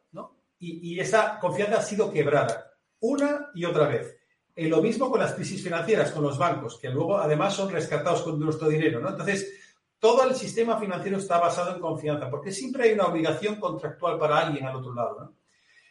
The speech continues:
Entonces, la cuestión es que, eh, mientras esto sea así, estamos vendidos, ¿no? Y mientras esto sea así,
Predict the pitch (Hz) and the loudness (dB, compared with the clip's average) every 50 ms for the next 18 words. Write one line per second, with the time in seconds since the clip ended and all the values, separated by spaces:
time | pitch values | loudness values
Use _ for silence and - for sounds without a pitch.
0 | _ _ 170 165 214 240 294 - 226 226 196 - - 254 254 262 254 - 240 220 | _ _ -6 -4 -2 -2 0 2 2 2 0 0 0 -2 0 0 0 2 6 6
1 | 202 190 - - - - _ _ _ _ _ _ _ - 190 190 185 185 185 180 | 6 6 4 -2 -8 -12 _ _ _ _ _ _ _ -2 0 0 0 0 -2 -4
2 | - - - _ - 185 185 196 196 190 190 180 190 196 233 240 233 - 285 - | -8 -12 -16 _ -10 -4 0 0 2 2 2 2 2 2 2 0 -2 -2 -4 0
3 | - 233 202 160 - 214 233 240 233 - 156 - - 196 196 190 - 170 170 165 | 4 4 4 4 2 0 -4 -4 -6 -6 -6 0 2 2 4 4 2 0 -2 -2
4 | 214 175 - - - - - - - _ _ _ _ _ _ _ _ 170 202 - | -2 -2 -4 -4 -8 -10 -16 -18 -20 _ _ _ _ _ _ _ _ -8 -6 -6
5 | - - 190 190 196 202 202 196 196 190 190 190 - - - 254 262 311 311 294 | -6 -6 -2 0 0 2 2 2 4 4 4 4 4 2 -2 -2 -2 -4 -2 0
6 | 277 226 - - - 233 233 240 - - - | 2 4 4 2 2 -2 -4 -6 -8 -12 -18